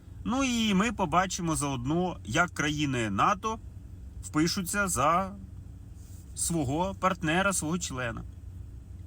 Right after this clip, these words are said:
Я думаю, я думаю, що не впишуться. І колись Польща щось схоже намагалась провернути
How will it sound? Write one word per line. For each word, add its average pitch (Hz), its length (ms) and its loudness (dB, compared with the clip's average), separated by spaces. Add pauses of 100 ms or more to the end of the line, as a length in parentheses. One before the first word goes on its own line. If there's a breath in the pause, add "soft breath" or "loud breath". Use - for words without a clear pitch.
(1040 loud breath)
Я 196 300 4
думаю, 117 460 -2 (360)
я 101 260 2
думаю, 82 300 -8 (160)
що 160 220 0
не 185 160 4
впишуться. - 680 -6 (1600 loud breath)
І 175 380 4
колись 180 640 2 (140)
Польща 120 480 -2 (1500)
щось - 400 2
схоже 180 540 0
намагалась 175 640 2
провернути 143 680 -2